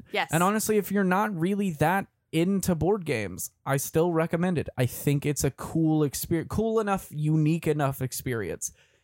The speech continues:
Speaker 2: and an approachable enough play style that anyone really could get into this.
Speaker 1: Absolutely.
Speaker 2: You know, I'm gonna share this with everybody that I can. The one thing I will say about it is that it is basically a legacy game.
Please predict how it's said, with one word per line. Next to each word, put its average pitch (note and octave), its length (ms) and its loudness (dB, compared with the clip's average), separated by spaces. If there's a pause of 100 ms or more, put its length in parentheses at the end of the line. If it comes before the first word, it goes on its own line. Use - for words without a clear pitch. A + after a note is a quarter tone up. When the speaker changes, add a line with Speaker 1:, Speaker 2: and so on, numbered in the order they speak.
(240)
Speaker 2:
and C3+ 280 0
an C3+ 180 -2
approachable E3 880 0
enough C3+ 300 0
play C#3 260 0
style C2 580 -6 (640)
that B2+ 340 0 (520)
anyone D3 380 2
really F#2+ 280 -4
could - 180 -6
get F#2+ 120 -4
into E2+ 200 -4
this. B1 440 -6
Speaker 1:
Absolutely. G#3+ 360 -2
Speaker 2:
You B2 40 2
know, A#2+ 160 4
I'm C3 200 2
gonna F3+ 120 4
share C3+ 260 2
this C3 200 2
with C3 80 4
everybody B2 380 2
that A#2+ 120 2
I A#2+ 100 2
can. C3 320 0 (340)
The D3 80 0
one A3+ 180 2
thing A#3 140 0
I G#3+ 100 2
will G3+ 180 2
say F#3 220 0
about F3+ 220 4
it F3 160 0
is C#3+ 220 0
that D3 160 2
it C#3 120 -2
is C#3+ 180 0 (140)
basically D#3 640 2
a D3 80 2
legacy B2+ 640 0
game. C3 480 -4